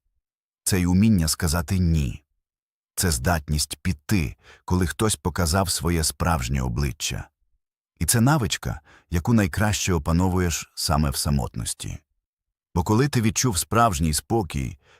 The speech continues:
ти більше ніколи не погодишся на хаос. П'ята причина. Ти вчишся любити власну компанію.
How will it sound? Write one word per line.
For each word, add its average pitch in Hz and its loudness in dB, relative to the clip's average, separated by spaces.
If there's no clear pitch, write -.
ти 95 2
більше 104 0
ніколи 107 4
не 78 2
погодишся 78 0
на 90 2
хаос. 58 -4
П'ята 123 0
причина. 65 -6
Ти 127 2
вчишся 135 -2
любити 107 0
власну 85 0
компанію. 57 -2